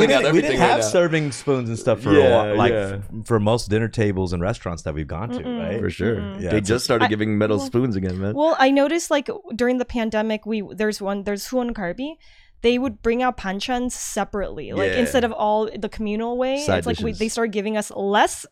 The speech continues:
Speaker 3: banchans, but,
Speaker 2: Mm-hmm.
Speaker 3: like, in our separate little things, little plates, and I was like, "Oh, this is
Speaker 1: <laughs>
Speaker 3: weird." It's like, feels weird not to share everything together. But how do you keep up with all that? Like, the, the updated, I guess, updating yourself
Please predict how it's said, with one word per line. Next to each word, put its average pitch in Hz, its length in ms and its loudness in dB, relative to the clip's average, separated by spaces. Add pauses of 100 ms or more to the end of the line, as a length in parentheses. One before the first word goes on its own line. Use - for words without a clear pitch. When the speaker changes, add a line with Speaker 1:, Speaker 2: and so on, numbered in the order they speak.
(160)
Speaker 3:
banchans, 208 680 -2
but, 202 140 2
Speaker 2:
Mm-hmm. 185 80 4
Speaker 3:
like, 190 160 2 (400)
in 220 100 0
our 220 80 0
separate 208 560 -6
little 185 440 -8 (480)
things, 196 720 -6
little 208 220 -6
plates, 220 440 -6
and 202 100 -8
I - 20 -4
was 202 140 -8
like, 214 180 -8 (240)
"Oh, 294 80 0
this 269 180 -6
is 269 140 -4
Speaker 1:
<laughs> 208 60 -2
Speaker 3:
weird." 254 360 0
It's 214 160 -4
like, 226 180 -2 (680)
feels 262 240 6
weird 247 220 -2
not 226 200 -4
to 254 80 -6
share 220 400 -4
everything 202 440 -6
together. 190 640 -4 (300)
But 202 140 -2
how 254 160 4
do 311 60 0
you 392 80 4
keep - 260 -2
up 214 200 0
with 233 160 -2
all 175 160 -2
that? 170 380 -4
Like, 190 340 -4
the, 180 380 -2 (300)
the 202 140 -2
updated, 175 640 -8
I - 80 -8
guess, 185 160 -8
updating 208 420 -6
yourself 254 640 -6